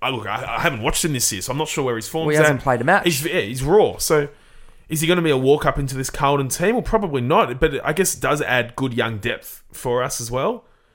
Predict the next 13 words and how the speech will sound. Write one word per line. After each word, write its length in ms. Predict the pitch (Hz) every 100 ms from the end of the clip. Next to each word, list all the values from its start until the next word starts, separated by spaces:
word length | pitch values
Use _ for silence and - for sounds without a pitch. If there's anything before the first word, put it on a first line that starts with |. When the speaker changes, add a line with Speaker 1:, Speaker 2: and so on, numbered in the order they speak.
| _ _
Speaker 1:
Um, 460 | 123 135 135 139 139 _ _ _ _ _
I 80 | 156
guess 460 | 180 226 311 - - 160
if 160 | 147
we 80 | 156
can 200 | 143 135
get 200 | 120 135
him, 120 | 127 -
I, 160 | 113 - -
I 100 | 165
said 220 | 196 175
to, 100 | - -
I, 120 | 151